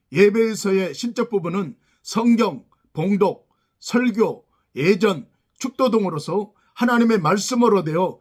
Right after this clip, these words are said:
인간에게 오시는 것입니다. 교회적인 부분을 살펴보면 예배에서의 교회적 부분은 기도, 찬송, 헌금 등으로서, 헌금 등으로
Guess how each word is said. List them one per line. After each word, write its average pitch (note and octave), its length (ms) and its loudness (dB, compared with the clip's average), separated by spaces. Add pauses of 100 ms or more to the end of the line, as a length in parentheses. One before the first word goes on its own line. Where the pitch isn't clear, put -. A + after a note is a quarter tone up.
인간에게 E3 720 -2 (160)
오시는 C#3 380 -6
것입니다. - 600 -12 (1300)
교회적인 B3 540 4
부분을 G#3 320 0
살펴보면 E3+ 680 -4 (520)
예배에서의 A3+ 680 2
교회적 A3+ 420 0
부분은 E3 480 -6 (180)
기도, G3 460 2 (240)
찬송, G3+ 580 -6 (280)
헌금 B3 360 0
등으로서, F3+ 680 -4 (280)
헌금 A#3+ 320 2
등으로 E3 480 -2